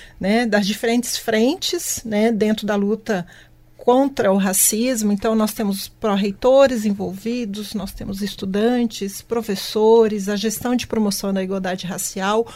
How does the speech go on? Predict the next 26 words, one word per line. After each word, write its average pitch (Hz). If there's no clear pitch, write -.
o 226
Conselho 254
Municipal 214
da 208
Igualdade 185
Racial 196
está 214
representado 233
nesse 202
G 196
T, 202
né, 220
e 247
nós 254
nos 285
reunimos 269
mensa-, 285
mensalmente 269
para 302
pensar 302
as 277
ações, -
para 233
avaliar 247
as 233
ações, 180